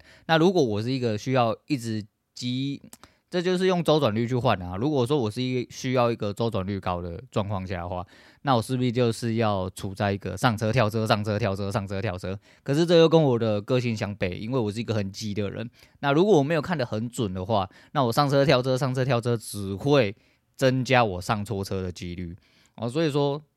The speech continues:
那就是得要把短的做得更好。那短的要怎么样做得更好，或者是短的能不能做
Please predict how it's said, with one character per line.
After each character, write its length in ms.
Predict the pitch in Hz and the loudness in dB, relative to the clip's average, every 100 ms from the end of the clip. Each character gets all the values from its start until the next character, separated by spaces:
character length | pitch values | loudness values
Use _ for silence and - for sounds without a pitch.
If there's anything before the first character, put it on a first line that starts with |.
| _ | _
那 340 | 165 147 127 | 0 2 0
就 280 | 113 - 139 | -2 -2 0
是 120 | 143 | 0
得 120 | 113 | 0
要 120 | 101 | 2
把 160 | 113 107 | 4 2
短 200 | 107 101 87 | 2 -2 -4
的 120 | - | -8
做 180 | - 110 | -4 -4
得 60 | 92 | -2
更 200 | 120 - | -2 -4
好。 200 | 139 - _ _ _ - | -6 -10 _ _ _ -6
那 100 | 139 | -4
短 260 | 120 101 | -2 -4
的 100 | 90 | 0
要 140 | 120 139 | 2 4
怎 80 | |
么 100 | 110 120 | 2 2
样 180 | 139 | 2
做 140 | 135 131 | 4 2
得 60 | |
更 160 | 113 120 | 2 -2
好， 160 | 98 87 | -2 -4
或 140 | 123 | -4
者 60 | 123 | -2
是 100 | 135 | -4
短 400 | - 135 98 104 | 2 2 2 -2
的 240 | 101 92 - | -2 -4 -6
能 180 | 113 | -6
不 60 | 127 | -2
能 100 | 131 | -2
做 180 | 135 | -2